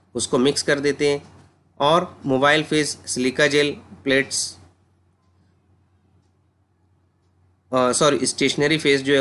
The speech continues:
वो, उसके अंदर सिलिका जेल की प्लेट्स यूज़ करते हैं। मोबाइल फेज toluene, ethyl acetate, glacial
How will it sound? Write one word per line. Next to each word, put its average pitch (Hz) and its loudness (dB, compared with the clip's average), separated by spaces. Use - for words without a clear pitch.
वो, 190 -2
उसके 131 -2
अंदर 135 2
सिलिका 131 -2
जेल 143 0
की 139 -4
प्लेट्स 139 0
यूज़ 139 -2
करते 135 -2
हैं। 131 -4
मोबाइल 135 2
फेज 139 0
toluene, 151 2
ethyl 143 -2
acetate, 135 0
glacial 165 2